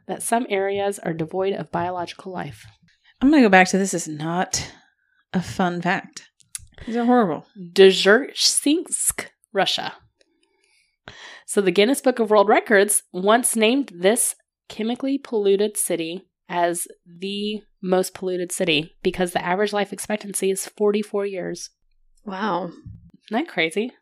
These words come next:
Speaker 3: Yeah.
Speaker 1: Um, and then let's do, um, two more.
Speaker 2: Okay.
Speaker 1: Chernobyl.
Speaker 3: Nailed it.
Speaker 2: Chernobyl. Oh, come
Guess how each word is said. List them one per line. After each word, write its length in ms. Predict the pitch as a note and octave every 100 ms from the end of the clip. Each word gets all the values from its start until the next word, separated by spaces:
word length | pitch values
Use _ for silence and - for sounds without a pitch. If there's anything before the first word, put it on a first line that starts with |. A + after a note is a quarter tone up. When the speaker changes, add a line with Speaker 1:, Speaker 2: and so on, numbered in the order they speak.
| -
Speaker 3:
Yeah. 320 | G3+ A#3 E3+ - _ _ _ _ A3+
Speaker 1:
Um, 360 | A#3+ B3 B3 B3
and 200 | A#3 B3
then 140 | B3 B3
let's 220 | A#3+ -
do, 420 | A3 A3 G#3+ A3 G3
um, 500 | G3+ F#3+ F#3+ G3 F#3 _ _ _ -
two 100 | B3
more. 180 | G3 D#3 _ -
Speaker 2:
Okay. 180 | G3+ G#3
Speaker 1:
Chernobyl. 440 | G#3+ G3 F#3 F#3+ - _ _ _ _ -
Speaker 3:
Nailed 280 | G3 F3 D#3+
it. 40 |
Speaker 2:
Chernobyl. 500 | A3+ G3 E3 E3+ E3
Oh, 0 |
come 100 | F3